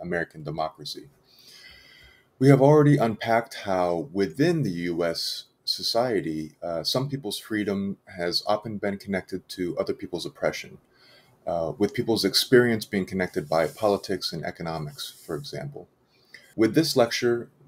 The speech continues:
we can use our understanding of U S empire to see another structure outside of U S society that is nevertheless connected to U S society. This allows us to see a hidden dimension of how American freedoms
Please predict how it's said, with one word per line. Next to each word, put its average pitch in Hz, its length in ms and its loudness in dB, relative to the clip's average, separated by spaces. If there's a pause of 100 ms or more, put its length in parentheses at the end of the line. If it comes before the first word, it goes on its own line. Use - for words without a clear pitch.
we 117 120 0
can 110 380 -2 (100)
use 151 260 2
our 107 120 6
understanding 101 600 0
of 80 100 -4
U 98 180 2
S 95 140 0
empire 98 520 0
to - 100 -12
see 110 340 0
another 113 420 -2
structure 90 640 -2
outside 131 580 2
of 78 120 -2
U 82 180 0
S 76 140 -2
society 82 600 -2 (280)
that 101 120 0
is 98 200 2
nevertheless 104 840 0 (100)
connected 104 520 -4
to - 160 -10
U 78 180 -4
S 73 140 -4
society. 76 600 -6 (600)
This 139 180 4
allows 120 360 8
us 113 140 -2
to - 140 -6
see 104 360 0
a 87 100 0
hidden 113 320 -4
dimension 98 560 -2
of 76 140 -6
how 85 480 0
American 117 480 -2
freedoms 107 840 -4